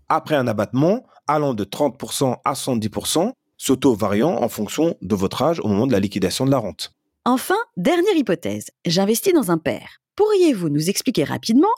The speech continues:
Speaker 2: la fiscalité appliquée aux sorties en capital ou aux sorties en rente issues de mes versements volontaires ?
Speaker 1: Alors, les versements peuvent faire l'objet d'une déductibilité fiscale.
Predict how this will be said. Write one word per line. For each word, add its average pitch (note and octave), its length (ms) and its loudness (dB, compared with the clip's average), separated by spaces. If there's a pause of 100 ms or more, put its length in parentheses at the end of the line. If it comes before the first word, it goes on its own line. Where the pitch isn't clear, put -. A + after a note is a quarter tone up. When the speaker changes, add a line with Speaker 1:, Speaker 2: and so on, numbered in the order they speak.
Speaker 2:
la D3 120 0
fiscalité C#3+ 680 -2 (300)
appliquée F#4 400 2
aux D3+ 120 -2
sorties - 420 -2
en D3+ 80 2
capital C#3 400 -2 (380)
ou G#4 80 4 (220)
aux D#3 120 -2
sorties - 520 -4
en F3+ 160 2
rente F4 440 0
issues C#4+ 360 0
de C4+ 80 2
mes E3 160 2
versements B3 600 2
volontaires ? F#3+ 880 -2 (160)
Speaker 1:
Alors, F#2+ 240 -6
les G#2 100 0
versements C#3 680 2 (100)
peuvent C3 160 0
faire B2 140 2
l'objet B2 260 2
d'une G#2 200 -6
déductibilité D3 640 2
fiscale. G#2 500 -2